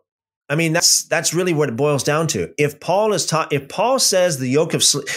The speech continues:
if, if what Paul meant in Galatians five is that the Torah is, is the yoke of slavery, then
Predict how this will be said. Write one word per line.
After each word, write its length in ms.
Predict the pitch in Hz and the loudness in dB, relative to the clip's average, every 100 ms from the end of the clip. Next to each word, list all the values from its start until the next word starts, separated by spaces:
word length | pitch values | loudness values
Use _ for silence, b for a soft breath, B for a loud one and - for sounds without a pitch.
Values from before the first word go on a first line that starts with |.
| B | B
if, 220 | 175 - - | -2 -2 -2
if 200 | 214 220 | -2 0
what 240 | 196 202 | -2 -2
Paul 300 | - 233 294 | -4 0 0
meant 320 | 285 220 180 175 | 2 0 0 0
in 140 | 160 | 0
Galatians 400 | 147 165 175 151 | 0 0 0 -2
five 440 | 156 131 98 101 98 B | 0 0 0 -4 -8 B
is 180 | 156 156 | -2 0
that 160 | 135 151 | 0 0
the 100 | 135 | -2
Torah 360 | - 180 208 185 | -2 0 0 2
is, 180 | 156 | 0
is 300 | 143 147 139 | 0 -2 -2
the 100 | 120 | -2
yoke 220 | 127 151 151 | 0 0 0
of 100 | 143 | -2
slavery, 600 | 139 127 117 110 113 113 B B _ 123 | 0 0 0 -2 -4 -6 B B _ -6
then 400 | 135 131 123 | -2 0 -2